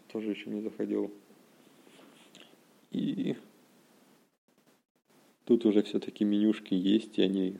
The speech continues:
даже на русском, и тут зазывалы тоже есть. То есть там, где есть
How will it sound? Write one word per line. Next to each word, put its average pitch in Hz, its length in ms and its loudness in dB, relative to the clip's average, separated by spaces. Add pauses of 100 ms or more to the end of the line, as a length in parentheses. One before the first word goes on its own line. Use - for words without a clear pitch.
даже 90 300 0
на 87 160 0
русском, 110 540 0 (140)
и 104 180 2
тут 101 320 -2
зазывалы 90 580 2
тоже - 300 -2
есть. - 340 -8 (280)
То 107 80 4
есть - 120 2
там, 101 220 2
где 95 80 -4
есть 98 480 0